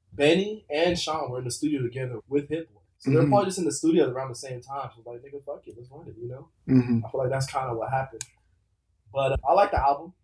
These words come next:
Speaker 1: I feel like he tells a good story throughout the album. Kinda like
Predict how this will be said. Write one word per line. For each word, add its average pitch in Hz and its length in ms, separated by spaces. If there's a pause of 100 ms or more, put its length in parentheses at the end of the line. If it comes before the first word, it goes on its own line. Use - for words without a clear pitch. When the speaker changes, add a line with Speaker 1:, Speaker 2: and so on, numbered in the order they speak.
(160)
Speaker 1:
I 135 40
feel 170 140
like 160 160
he 160 140
tells 143 400
a 117 60
good 123 480
story 123 520 (100)
throughout 123 280
the - 60 (100)
album. 123 300 (120)
Kinda 127 220
like 117 300